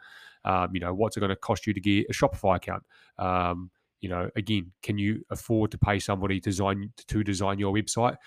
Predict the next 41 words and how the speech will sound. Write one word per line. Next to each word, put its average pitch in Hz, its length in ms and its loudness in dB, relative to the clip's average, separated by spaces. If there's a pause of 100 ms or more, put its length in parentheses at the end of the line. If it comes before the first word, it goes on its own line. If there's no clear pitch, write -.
(140)
or 107 160 -2
do 107 100 -2
you 104 140 2
just 98 220 -2
go 101 120 2
onto 98 160 0
Google, 95 380 2 (120)
how 101 200 2
to, 95 120 -2
to, 95 500 -2 (140)
to 104 180 0
design 92 500 -2 (160)
a 90 300 -2 (320)
apparel 120 320 6
website, 98 380 -4 (360)
a 90 340 -2 (920)
marketing 107 500 2
agency 101 380 0
website, 92 400 -4
how 101 200 0
to, 98 160 0
whatever 113 480 4
it 101 60 2
is 101 140 2
that 101 120 -4
you 101 120 -2
wanna 95 220 0
build, 90 280 -2
just 95 180 -4
go 110 240 4
Google 110 360 6
that 101 160 -2
shit, - 300 -2
or 107 160 -4 (120)
YouTube 123 460 2
is 107 200 -4
phenomenal, 110 840 -4 (260)
literally 113 220 -2
step 127 320 -2
by 110 100 -2
step. 104 300 -4